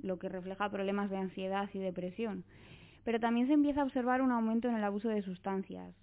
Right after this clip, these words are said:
fomentado por el aburrimiento y el agotamiento de, de esta situación. Y en general, pues hay ma-, hay un aumento de emociones negativas, como puede ser la ira, la rabia, la incertidumbre, que si no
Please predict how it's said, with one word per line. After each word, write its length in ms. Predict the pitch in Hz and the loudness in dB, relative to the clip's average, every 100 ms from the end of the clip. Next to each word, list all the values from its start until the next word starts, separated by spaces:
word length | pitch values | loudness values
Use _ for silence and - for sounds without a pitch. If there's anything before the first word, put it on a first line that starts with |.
| - | -12
fomentado 640 | - 190 185 180 196 208 202 | -6 -4 -2 -2 -2 -4 -4
por 220 | 196 190 | -6 -4
el 100 | 185 | -6
aburrimiento 720 | 180 185 180 190 196 196 196 | -6 -8 -6 -6 -6 -8 -8
y 280 | 185 180 175 | -8 -10 -10
el 120 | 175 | -8
agotamiento 720 | 175 175 180 190 185 180 180 185 - - | -10 -8 -4 -4 -4 -6 -12 -14 -16 -12
de, 440 | 175 180 175 180 | -8 -8 -8 -8
de 300 | 190 185 180 | -6 -6 -6
esta 220 | 180 190 180 | -8 -12 -10
situación. 520 | 170 175 180 196 - | -8 -8 -4 -4 -4
Y 80 | 202 | -4
en 100 | 202 | -4
general, 560 | 208 202 202 214 226 233 | -2 -2 0 0 0 -2
pues 180 | 208 - | -8 -8
hay 360 | 190 190 196 190 | -6 -6 -6 -6
ma-, 340 | 190 190 190 | -4 -4 -6
hay 180 | 190 190 | -8 -6
un 80 | 190 | -4
aumento 380 | 185 185 180 185 | -4 -4 -4 -6
de 80 | 180 | -6
emociones 420 | 180 190 185 185 | -6 -6 -6 -4
negativas, 760 | 185 175 180 233 220 208 202 | -4 -6 -6 -4 0 0 -2
como 200 | - 196 | -6 -8
puede 200 | 185 180 | -4 -6
ser 180 | 175 180 | -6 -10
la 160 | 175 180 | -8 -6
ira, 400 | 214 208 202 196 | -4 -2 -2 -2
la 140 | 185 | -4
rabia, 680 | 180 196 202 196 190 190 185 | -6 -4 -4 -4 -4 -4 -4
la 80 | 185 | -4
incertidumbre, 1040 | 185 185 170 185 185 196 196 185 185 185 - - _ _ _ _ _ | -4 -6 -12 -8 -4 -2 -2 -2 -4 -8 -12 -20 _ _ _ _ _
que 160 | 226 214 - | -4 -4 -4
si 120 | 214 | -2
no 240 | 208 214 | -2 -2